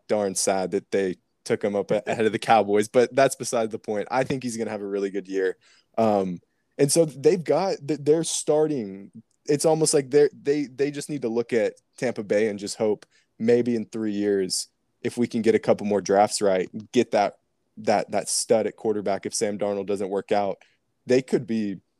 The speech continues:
one of the best teams in the league because the foundation is there. It's just, what can Matt Rhule and those guys continue to keep doing? Um,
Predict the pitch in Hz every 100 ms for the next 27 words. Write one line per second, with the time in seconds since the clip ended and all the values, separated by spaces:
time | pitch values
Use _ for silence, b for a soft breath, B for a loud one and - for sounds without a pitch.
0 | _ _ 127 117 104 107 - 120 101 95
1 | 95 104 104 87 107 - 107 92 101 117
2 | 107 113 135 110 92 82 98 110 95 92
3 | - 107 98 - _ _ - 117 117 -
4 | 110 107 101 110 107 107 101 101 98 101
5 | 92 - 107 110 101 95 101 90 101 98
6 | 92 87 _ _ 104 98 92